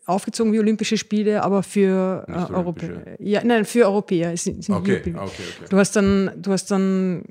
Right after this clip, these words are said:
Speaker 1: ja, keine Ahnung, genauso ein olympisches Dorf und kriegst
Speaker 2: Ja.
Speaker 1: eine Ausrüstung und so weiter. Ja, ist ziemlich cool.
Speaker 2: Und das sind dann olympische Sportarten wie Judo natürlich
Speaker 1: Genau.
Speaker 2: und auch nicht olympische, oder wie
Speaker 1: Ähm,
Speaker 2: das ist?
Speaker 1: nein, Olymp-, nicht olympische nicht.
Speaker 2: Okay.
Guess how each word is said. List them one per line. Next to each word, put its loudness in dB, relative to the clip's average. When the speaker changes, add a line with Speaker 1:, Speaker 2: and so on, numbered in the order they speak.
Speaker 1:
ja, -2
keine -4
Ahnung, -4
genauso 0
ein -2
olympisches -2
Dorf -6
und -8
kriegst -8
Speaker 2:
Ja. 0
Speaker 1:
eine -2
Ausrüstung -6
und -8
so -12
weiter. -10
Ja, -6
ist -10
ziemlich -6
cool. -10
Speaker 2:
Und -14
das -10
sind -8
dann -6
olympische -4
Sportarten -6
wie -4
Judo -6
natürlich 0
Speaker 1:
Genau. 6
Speaker 2:
und 0
auch -8
nicht -8
olympische, -8
oder -10
wie -12
Speaker 1:
Ähm, -2
Speaker 2:
das -4
ist? 2
Speaker 1:
nein, 4
Olymp-, 0
nicht 0
olympische 0
nicht. -4
Speaker 2:
Okay. -12